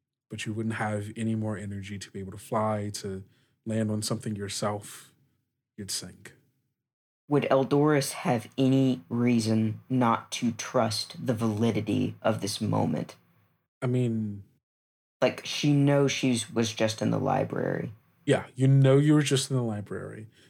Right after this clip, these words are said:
Speaker 1: You, like, in this moment where it's, like, kind of frozen in time, like, kind of giving you the time to make this choice, like, you are no stranger to magic.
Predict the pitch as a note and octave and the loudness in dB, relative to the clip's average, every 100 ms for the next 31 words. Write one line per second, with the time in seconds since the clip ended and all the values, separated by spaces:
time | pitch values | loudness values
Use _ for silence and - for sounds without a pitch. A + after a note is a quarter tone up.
0 | _ - C3 C3+ C3 - _ - D3 C#3+ | _ -2 4 4 2 -6 _ -6 4 4
1 | C#3 - - _ - D#3 E3 E3 D3+ C3 | 4 -6 -20 _ 0 4 6 6 6 4
2 | D#3 C#3 B2+ B2+ B2 A#2 - A#2+ - - | 6 6 6 4 4 0 2 -2 -4 -2
3 | A#2+ A#2 B2+ B2 B2 - A#2+ A#2+ - A#2 | 0 2 2 0 -2 -4 -4 -4 -4 -2
4 | A#2 B2+ A#2+ A2+ - A#2 A2+ A2 - _ | 0 2 0 -2 -2 0 0 -2 -12 _
5 | _ _ - A2+ A#2+ C#3 C3+ C#3+ C3 C3+ | _ _ -6 0 4 6 6 4 2 0
6 | _ - - B2 A#2+ B2+ - A2 A2 G#2+ | _ -12 -2 2 2 2 0 -4 -2 -2
7 | A#2+ - A2+ A2 - - A#2 D3 - A#2+ | -2 -4 -6 -6 -8 -2 2 2 2 0
8 | A2+ - _ _ _ _ _ _ _ - | 0 -12 _ _ _ _ _ _ _ -8
9 | C#3 C#3+ G3 G3 E3 D#3 C#3+ - C3 A#2+ | 0 6 8 8 8 8 6 4 2 2
10 | G#2+ F#2+ - - | -6 -8 -14 -20